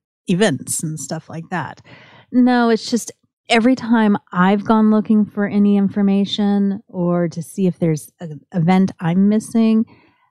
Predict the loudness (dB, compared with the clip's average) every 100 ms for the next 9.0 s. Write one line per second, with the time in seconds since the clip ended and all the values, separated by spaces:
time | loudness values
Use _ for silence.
0 | _ _ 2 2 0 0 2 4 4 2
1 | 0 0 0 0 -4 -2 -2 0 -2 -6
2 | -12 -16 -20 -20 -20 -20 -18 -12 -6 -2
3 | -2 -2 -2 -2 0 -4 -8 -10 -6 -8
4 | -6 -6 -6 -8 -6 -8 -6 -8 -8 -6
5 | -6 -6 -8 -8 -6 -6 -6 -10 -10 -12
6 | -14 -20 _ _ -6 -2 2 4 2 0
7 | -4 -2 -4 -4 _ _ -6 -4 -4 -8
8 | -10 -8 -10 -6 -6 -4 -2 -2 -4